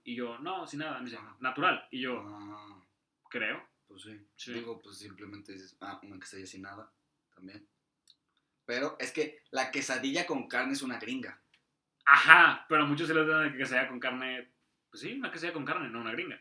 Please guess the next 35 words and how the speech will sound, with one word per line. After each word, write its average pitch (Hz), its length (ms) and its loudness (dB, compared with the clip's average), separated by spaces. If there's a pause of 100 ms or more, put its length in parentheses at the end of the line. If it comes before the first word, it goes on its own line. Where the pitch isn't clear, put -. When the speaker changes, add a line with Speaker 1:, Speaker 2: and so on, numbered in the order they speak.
(140)
Speaker 1:
Pero 196 500 0
te 131 80 -8
entiendo. 113 280 -8 (360)
Speaker 2:
Sí. - 160 -14 (200)
Speaker 1:
¿Y 147 300 4
cuál 196 240 -8
es, 160 80 -12
cuál, 180 200 -10 (180)
qué 196 300 -8
es 208 80 -12
el 226 100 -10
vampirito 151 520 -10
o 127 100 -10
el 127 60 -8
vampiro? - 260 -12 (140)
Speaker 2:
Es 123 280 -2
una 120 600 -6
tostada 160 640 -2 (840)
de 101 240 -12
ma-, 98 480 -16
es - 160 -12
una 147 180 -8
tortilla 127 400 -8
de 104 580 -10 (220)
maíz 104 540 -8
Speaker 1:
Ajá. 139 480 -14
Speaker 2:
que 110 140 -6
dora, 220 480 0
le 120 100 -8
Speaker 1:
Ujú. 113 100 -8
Speaker 2:
ponen 139 280 -2
queso 220 360 0
y 135 100 -14
carne 127 280 -4
arriba. 113 340 -10